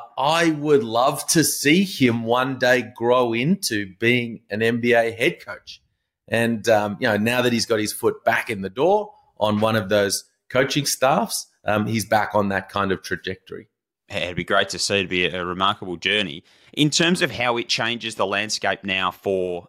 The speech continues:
Speaker 2: uh, N B L head coaches, he would have been the number one candidate. He would have been top of everyone's list. So if you're Illawarra and you're, you're looking for a new coach at the end of the season, despite what Justin Tatum's doing at the moment, if you're Adelaide and, and you're in that market as well, and, and who o-, who el-, who knows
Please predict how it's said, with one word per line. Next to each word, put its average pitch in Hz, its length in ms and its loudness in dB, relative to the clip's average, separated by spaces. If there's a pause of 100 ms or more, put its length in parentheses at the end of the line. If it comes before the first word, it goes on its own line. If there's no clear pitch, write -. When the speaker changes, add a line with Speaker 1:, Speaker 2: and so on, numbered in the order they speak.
Speaker 2:
uh, 87 480 -2
N 113 180 -2
B 87 160 0
L 127 340 -2 (180)
head 127 200 -6
coaches, 135 480 -2
he 143 120 0
would 156 140 2
have 135 60 0
been 135 160 2
the 123 80 -4
number 127 340 0
one 110 220 -4
candidate. 87 380 -6
He 92 80 -8
would 123 120 -2
have 117 80 -2
been 117 140 -4
top 117 240 -2
of 107 100 0
everyone's 113 560 -2
list. 92 300 -8
So 95 160 0
if 90 200 -4
you're 98 140 -2
Illawarra 127 560 2
and 107 100 -4
you're, 104 220 -6
you're 110 160 -10
looking 113 260 -10
for 107 160 -4
a 101 40 0
new 104 160 -6
coach 107 320 -2
at 98 80 -14
the 101 100 -4
end 101 100 -4
of 92 60 -14
the 92 60 -10
season, 98 380 -2
despite 95 420 -2
what 101 160 -2
Justin 98 320 -4
Tatum's 95 340 -4
doing 98 240 -4
at 92 80 -8
the 95 80 -6
moment, 98 400 -2 (300)
if - 180 -6
you're 95 140 -2
Adelaide 117 520 0
and, 104 140 -6
and 107 180 -8
you're 101 160 -6
in 107 140 -8
that 101 220 -6
market 101 340 -2
as - 140 -12
well, 98 240 -2
and, 90 100 -10
and 95 160 -4
who 120 180 2
o-, 104 300 0
who 123 160 0
el-, 107 240 0
who 127 120 0
knows 107 380 0